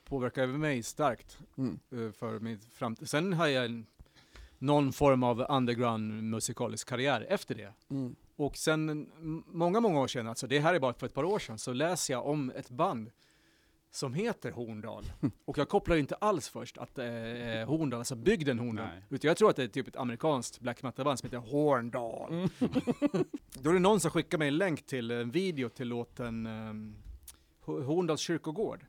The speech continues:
Speaker 2: Mm.
Speaker 1: Heter den så?
Speaker 2: Mm.
Speaker 1: Jag tror det är Björn som skickat till mig. För
Speaker 2: Okej.
Speaker 1: som s-, Björn som jag brukar spela med i
Speaker 2: Mm.
Speaker 1: Turabus.
Speaker 2: Mm.
Speaker 1: Och han spelar, eh, kyrkorgel på den
Speaker 2: Ja,
Speaker 1: låten.
Speaker 2: han lirar orgel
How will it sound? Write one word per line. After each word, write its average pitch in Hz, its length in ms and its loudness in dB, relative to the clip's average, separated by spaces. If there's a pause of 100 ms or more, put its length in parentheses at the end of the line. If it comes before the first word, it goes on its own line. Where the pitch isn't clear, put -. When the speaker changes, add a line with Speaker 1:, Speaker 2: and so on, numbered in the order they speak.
Speaker 2:
Mm. 208 300 6
Speaker 1:
Heter 180 160 -2
den 135 60 0
så? 110 200 -8
Speaker 2:
Mm. 180 280 8 (640)
Speaker 1:
Jag 131 100 -14
tror 202 120 6
det 185 40 4
är - 20 -6
Björn 190 300 4
som 107 80 -8
skickat 117 180 -8
till - 80 -14
mig. 113 120 -10
För 131 120 2
Speaker 2:
Okej. 143 200 4
Speaker 1:
som 151 100 2
s-, - 160 -4 (160)
Björn 156 360 6
som 127 140 -2
jag 160 100 4
brukar 139 140 -2
spela 117 280 -6
med 113 200 -4
i 117 120 -4
Speaker 2:
Mm. 131 140 2
Speaker 1:
Turabus. 120 500 -2
Speaker 2:
Mm. 135 120 -2
Speaker 1:
Och 143 60 4
han 160 160 4
spelar, 139 520 0
eh, 123 120 0
kyrkorgel 135 680 0
på 127 80 -10
den 120 140 -4
Speaker 2:
Ja, 120 140 -4
Speaker 1:
låten. 170 140 2
Speaker 2:
han 170 120 -2
lirar 143 160 -2
orgel 127 320 -4